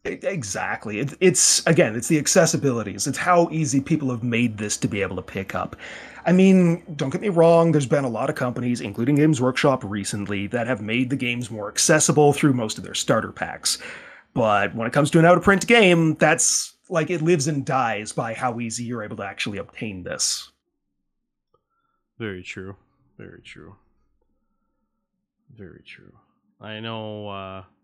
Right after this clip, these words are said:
Speaker 2: I, I was surprised how fast I was able to find the stuff. And,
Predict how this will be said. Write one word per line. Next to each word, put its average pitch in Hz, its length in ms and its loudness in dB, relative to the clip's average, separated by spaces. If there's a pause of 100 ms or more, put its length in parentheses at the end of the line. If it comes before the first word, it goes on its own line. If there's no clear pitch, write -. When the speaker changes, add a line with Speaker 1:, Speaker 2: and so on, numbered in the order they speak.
(360)
Speaker 2:
I, 120 140 -8
I 143 180 -4
was 143 160 -6
surprised 107 420 -12
how 104 140 -12
fast 101 480 -10
I - 20 -12
was 92 140 -14
able 92 160 -14
to - 100 -20
find 95 220 -16
the 104 40 -16
stuff. - 320 -14
And, 120 200 -10